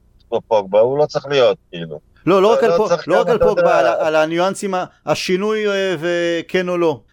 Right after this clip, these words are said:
Speaker 2: רלף מנסה
Speaker 1: הוא
Speaker 2: לעשות.
Speaker 1: ניסה לתת לו, אתה יודע, כשהוא אמר, "מקטומן יהיה מאחורי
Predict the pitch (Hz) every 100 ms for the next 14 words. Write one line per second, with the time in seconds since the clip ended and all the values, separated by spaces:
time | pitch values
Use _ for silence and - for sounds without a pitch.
0 | - 113 156 - 156 151 160 147 151 147
1 | 202 220 233 - 214 196 196 180 170 165
2 | 160 151 139 147 147 156 143 127 117 -
3 | _ - 120 113 113 160 170 156 151 135
4 | 117 - 139 147 139 135 139 139 131 123
5 | 113 131